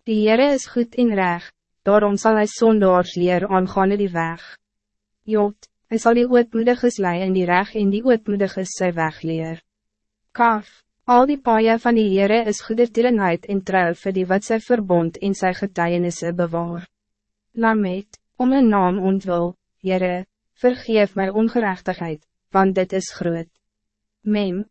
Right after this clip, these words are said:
wie toch is die man wat die Heere vrees? Hy sal hom leer aangaande die weg wat hij moet kies. Nun, hy self sal vernag in die goeie, en sy nageslag sal die land besit. Samek, die verborgenheid van die Heere is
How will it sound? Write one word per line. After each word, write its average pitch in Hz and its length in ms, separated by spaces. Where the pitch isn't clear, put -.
wie 226 160
toch 254 300
is 269 100
die 233 140
man 185 260
wat 185 160
die 196 160
Heere 190 320
vrees? 165 480
Hy 226 140
sal 233 180
hom 220 140
leer 220 300
aangaande 196 560
die 214 120
weg 175 300
wat 185 180
hij 175 40
moet 170 280
kies. 185 300
Nun, 202 400
hy 226 80
self 269 380
sal 277 180
vernag 185 480
in 202 140
die 196 80
goeie, 214 480
en 202 120
sy 220 140
nageslag 202 720
sal 196 160
die 190 140
land 170 300
besit. 175 440
Samek, 202 680
die 240 140
verborgenheid 233 840
van 233 160
die 220 140
Heere 196 420
is 202 160